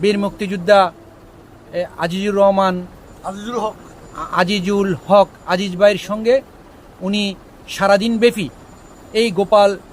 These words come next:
Speaker 1: ইউনিয়নের প্রত্যন্ত অঞ্চলে ব্যাপক গণসংযোগ চালিয়েছেন। এখনও তিনি তার নিজ গ্রামের তেমনি সহ পার্শ্ববর্তী এলাকায় গণসংযোগ চালিয়েছেন। আমরা এখন ওনার সঙ্গে কথা বলবো। আজিজ ভাই।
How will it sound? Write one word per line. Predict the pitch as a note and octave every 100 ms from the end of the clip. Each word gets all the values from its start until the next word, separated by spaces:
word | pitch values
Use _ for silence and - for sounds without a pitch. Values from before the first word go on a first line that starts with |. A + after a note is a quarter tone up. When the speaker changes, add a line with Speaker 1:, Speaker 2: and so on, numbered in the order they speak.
| -
Speaker 1:
ইউনিয়নের | G3+ G3 G3+ G3 F#3+ E3+ - -
প্রত্যন্ত | G#3 - A3+ G3+ G#3
অঞ্চলে | G3 G3 G#3 G3 F#3 - - -
ব্যাপক | F#3 F#3+ G3 D3+ - D#3
গণসংযোগ | F#3 F#3+ E3+ F#3+ F#3+ -
চালিয়েছেন। | G3+ G#3+ G#3+ A#3+ B3+ - - - -
এখনও | F#3 F#3+ A3
তিনি | F#3+ G#3 G#3+ G3 - - - -
তার | G3 F#3+ E3 - - -
নিজ | D#3 G#3 F#3 F3
গ্রামের | G3+ G3+ G3+ G3 F3+ - - -
তেমনি | G#3 G#3 G#3 G#3
সহ | - G3+
পার্শ্ববর্তী | G3 F#3 - F#3+ F#3 G3
এলাকায় | G3 F3 F#3+ F3+ - - -
গণসংযোগ | D#3+ F#3 D#3+ F#3+ F#3 E3+
চালিয়েছেন। | F#3+ F#3+ F#3 A#3+ B3+ - -
আমরা | E3 F#3+
এখন | F3 F3+
ওনার | F3 E3+
সঙ্গে | F3+ E3+
কথা | E3 D#3
বলবো। | D3+ A#2 G#2+ - - - - - - - - -
আজিজ | E3 D#3
ভাই। | D3+